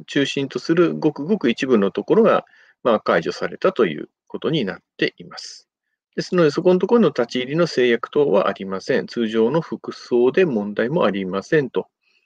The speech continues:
出てます。まあ、立ち入り規制緩和地域のところもいいんですが、長時間の滞在は控えるということ。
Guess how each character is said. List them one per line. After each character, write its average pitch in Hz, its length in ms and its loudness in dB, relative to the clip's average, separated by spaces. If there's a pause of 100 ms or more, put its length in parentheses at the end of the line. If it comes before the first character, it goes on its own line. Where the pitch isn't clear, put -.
(340)
出 139 140 2
て 107 140 0
ま 123 140 0
す。 - 320 -12 (480)
ま 202 100 0
あ、 - 60 0
立 - 120 0
ち - 100 -8
入 - 20 6
り 208 160 2
規 - 80 -8
制 175 160 2
緩 156 220 4
和 156 100 6
地 165 280 -2
域 165 680 -2
の 147 140 0
と 147 140 -4
こ 170 160 0
ろ 196 100 2
も 160 260 6 (1120)
い 160 60 -4
い - 20 -2
ん - 20 -8
で 139 80 0
す - 140 -8
が、 190 160 4
長 185 260 6
時 185 100 -4
間 214 140 2
の 262 80 0
滞 127 200 0
在 110 120 2
は 101 80 2
控 - 220 -2
え 98 40 0
る - 160 -8
と - 120 -20 (260)
い 123 120 -4
う 113 80 -4
こ 104 180 -4
と。 - 220 -8